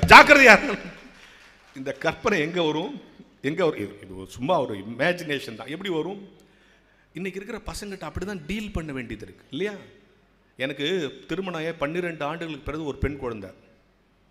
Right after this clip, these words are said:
ஒரு நாள் வீட்டுல உட்காந்து ஒரு புக்கு படிச்சிட்டு இருக்கேன். அந்த புக்குல ஐன்ஸ்டீன் படம் இருக்கு. எங்க பாப்பா நேரா வந்துச்சு, "அப்பா, இது யாரு?" உடனே, "நான் தான்." "இவர் தான் ஐன்ஸ்டீன்." "ஐன்ஸ்டீன்னா?"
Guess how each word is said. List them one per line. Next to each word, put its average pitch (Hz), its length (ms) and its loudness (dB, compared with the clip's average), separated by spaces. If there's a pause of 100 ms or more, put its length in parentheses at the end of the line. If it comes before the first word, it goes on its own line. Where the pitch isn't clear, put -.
(240)
ஒரு 143 120 -8
நாள் 180 140 -4
வீட்டுல 175 240 -8
உட்காந்து 151 200 -8
ஒரு 135 140 -6
புக்கு 143 220 -12
படிச்சிட்டு 110 220 -12
இருக்கேன். 92 280 -20 (880)
அந்த 135 180 -10
புக்குல 147 520 -8
ஐன்ஸ்டீன் 139 440 -8
படம் 120 200 -12
இருக்கு. - 180 -20 (720)
எங்க 135 260 -8
பாப்பா 165 160 -8
நேரா 139 240 -6
வந்துச்சு, 107 360 -16 (920)
"அப்பா, 120 400 -2 (440)
இது 135 140 -12
யாரு?" 135 320 -4 (480)
உடனே, 135 200 -8
"நான் 113 220 -10
தான்." 101 100 -20 (100)
"இவர் 120 180 -12
தான் 127 180 -10
ஐன்ஸ்டீன்." 113 520 -12 (720)
"ஐன்ஸ்டீன்னா?" 156 640 -6